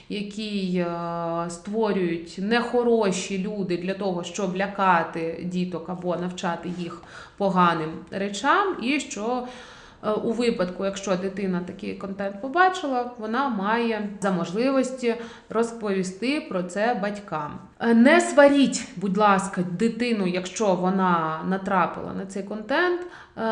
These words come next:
навіть якщо вона спеціально туди тисне. Дитина в тому точно не винна,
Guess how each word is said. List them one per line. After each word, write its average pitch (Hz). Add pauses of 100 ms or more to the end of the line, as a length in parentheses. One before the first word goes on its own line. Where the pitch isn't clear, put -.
(180)
навіть 247
якщо 233
вона 208
спеціально 185
туди 185
тисне. 254 (240)
Дитина 226
в -
тому 208
точно 190
не 196
винна, 254